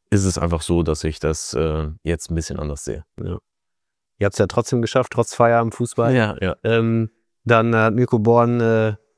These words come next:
Speaker 2: den, äh, Blum-, den Elfmeter dann gemacht. Ähm, wie lang ging die Party eigentlich danach? Beziehungsweise gibt es irgendwie eine Geschichte, die du heute mit etwas Abstand natürlich, äh, erzählen kannst?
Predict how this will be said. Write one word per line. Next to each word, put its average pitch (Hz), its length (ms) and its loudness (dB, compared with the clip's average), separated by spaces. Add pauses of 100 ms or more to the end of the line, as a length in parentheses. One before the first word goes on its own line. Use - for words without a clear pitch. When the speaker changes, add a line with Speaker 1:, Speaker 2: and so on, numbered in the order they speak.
(440)
Speaker 2:
den, 104 340 0
äh, 101 200 0
Blum-, 107 400 -2
den 98 380 0
Elfmeter 113 460 0
dann 110 340 0 (280)
gemacht. 113 480 0 (520)
Ähm, 120 560 0 (2000)
wie 120 140 2
lang 143 200 4
ging 147 200 4
die 117 120 2
Party 92 540 -2 (400)
eigentlich 98 320 -2
danach? 82 520 -6 (180)
Beziehungsweise 110 800 0 (280)
gibt 117 180 -2
es 120 180 -2
irgendwie 113 400 0
eine 107 160 0
Geschichte, 110 340 -4
die 104 120 0
du 101 260 0
heute 110 260 2
mit 98 140 0
etwas 98 240 -2
Abstand 113 400 -2
natürlich, 107 440 -2
äh, 101 280 -2
erzählen 104 380 -2
kannst? 143 340 -8